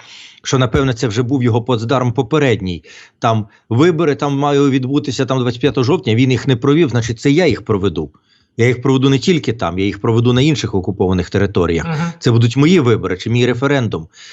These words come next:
Speaker 1: От треба розуміти, що ці крутійства Зеленського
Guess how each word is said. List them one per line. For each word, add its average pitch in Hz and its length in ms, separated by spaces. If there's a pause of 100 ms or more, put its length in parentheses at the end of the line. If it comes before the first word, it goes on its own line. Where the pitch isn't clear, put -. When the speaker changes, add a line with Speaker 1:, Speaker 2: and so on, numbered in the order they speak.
(260)
Speaker 1:
От 151 260 (380)
треба 190 240
розуміти, 175 420
що - 180
ці 123 440 (160)
крутійства 151 680
Зеленського 135 880